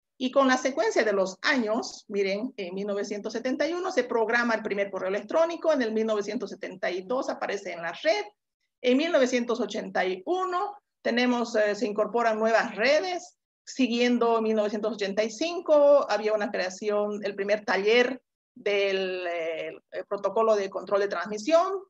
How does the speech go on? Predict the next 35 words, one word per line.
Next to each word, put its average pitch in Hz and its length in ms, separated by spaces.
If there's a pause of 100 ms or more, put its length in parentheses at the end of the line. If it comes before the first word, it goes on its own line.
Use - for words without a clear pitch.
(160)
a 214 80
empresas 208 460
privadas 320 640
para 180 140
impulsar 196 460
el 180 100
Internet, 202 500
el 220 100
desarrollo 196 400
del 165 120
Internet, 302 560 (360)
y 277 100
así 339 440 (220)
se 247 200
funda, 247 840
ah, 185 840
la 196 160
red 220 320
de 180 720
National 190 400
Science, 208 580 (280)
que 226 140
es 247 100
una 220 140
agencia 214 300
gubernamental 185 640
de 180 60
Estados 180 300
Unidos 277 300
que 247 120
controla 196 360
una 180 160
serie 240 360
de 151 140
redes 302 540